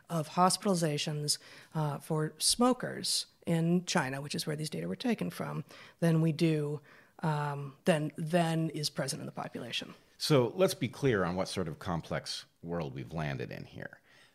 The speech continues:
Speaker 2: That could be the result of all kinds of things, some
Speaker 1: Sure.
Speaker 2: of which would be fascinating,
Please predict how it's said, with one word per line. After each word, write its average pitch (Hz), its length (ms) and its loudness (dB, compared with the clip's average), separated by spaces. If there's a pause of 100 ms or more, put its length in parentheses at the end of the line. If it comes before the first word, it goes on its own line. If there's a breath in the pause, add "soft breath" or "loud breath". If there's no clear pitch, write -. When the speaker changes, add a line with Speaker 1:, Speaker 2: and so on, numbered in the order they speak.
(220 soft breath)
Speaker 2:
That 139 220 4
could 196 240 4
be 131 60 2
the 107 120 2
result 92 360 2
of 82 80 -4
all 87 180 2
kinds 87 380 -4
of 73 100 -12
things, - 340 -12
some - 160 -4
Speaker 1:
Sure. 160 140 4
Speaker 2:
of 226 40 4
which - 200 -2
would 90 140 -8
be 80 280 -6 (340)
fascinating, 78 720 0